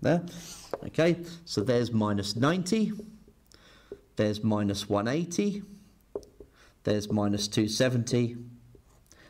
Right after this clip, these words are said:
and there's minus three sixty. Still going between minus one and one.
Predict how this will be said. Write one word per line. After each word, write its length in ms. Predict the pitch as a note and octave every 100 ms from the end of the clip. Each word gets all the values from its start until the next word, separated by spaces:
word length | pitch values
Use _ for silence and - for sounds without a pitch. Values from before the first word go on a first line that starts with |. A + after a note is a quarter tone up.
| - -
and 200 | A2+ G2+
there's 260 | G#2 G2+ G2+
minus 420 | G2 F2+ F2+ -
three 220 | F#2+ E2+
sixty. 600 | - - - - C#3 - - _ - - - -
Still 320 | - - C#3
going 240 | A#2+ A#2 G#2
between 340 | G#2 G#2+ G#2
minus 380 | G2+ G2+ G2 -
one 320 | G#2 G2+ G#2+ -
and 140 | G2 G#2
one. 380 | G2+ F#2 -